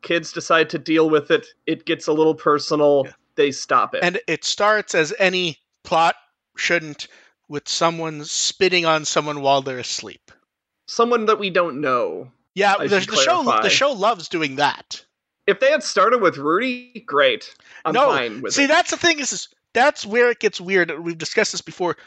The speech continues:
Speaker 2: There is no reason for there to be another character. If you start
Speaker 1: No.
Speaker 2: it with Ruri, then there's plot that feeds from that, which
Speaker 1: There's,
Speaker 2: is,
Speaker 1: yeah, you
Speaker 2: which is
Speaker 1: can
Speaker 2: weird because,
Speaker 1: build,
Speaker 2: which
Speaker 1: you
Speaker 2: is
Speaker 1: can
Speaker 2: weird
Speaker 1: build
Speaker 2: because
Speaker 1: off of that a lot sooner.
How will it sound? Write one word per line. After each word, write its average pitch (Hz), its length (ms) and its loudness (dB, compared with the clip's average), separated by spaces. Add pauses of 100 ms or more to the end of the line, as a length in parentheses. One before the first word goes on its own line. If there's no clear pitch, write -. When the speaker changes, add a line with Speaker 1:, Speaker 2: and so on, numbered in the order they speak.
(120)
Speaker 2:
There 175 180 -2
is 240 260 2
no 208 180 2
reason 180 420 -2
for 180 120 -8
there 165 140 -4
to - 140 -10
be 175 240 -2
another 147 260 0
character. - 680 -4 (560)
If 180 160 2
you 170 100 -6
start 254 280 2
Speaker 1:
No. 262 80 0
Speaker 2:
it 233 60 -8
with 208 180 0
Ruri, 196 680 0 (640)
then 190 420 0 (260)
there's 175 240 -2
plot 220 540 2 (360)
that 185 240 2
feeds 190 540 -4
from 196 500 2
that, - 540 -2 (480)
which 214 160 2
Speaker 1:
There's, - 20 -4
Speaker 2:
is, 190 120 -4
Speaker 1:
yeah, 208 80 6
you - 40 2
Speaker 2:
which 233 160 0
is 196 120 0
Speaker 1:
can 165 40 -4
Speaker 2:
weird 262 220 2
because, 196 160 2
Speaker 1:
build, 175 220 2 (100)
Speaker 2:
which 190 220 -6
Speaker 1:
you 247 80 4
Speaker 2:
is 254 100 0
Speaker 1:
can 240 100 4
Speaker 2:
weird 226 160 -6
Speaker 1:
build 208 140 0
Speaker 2:
because 175 160 4
Speaker 1:
off 160 100 -2
of 151 120 -4
that 165 180 4
a - 20 0
lot 165 260 0
sooner. - 760 -8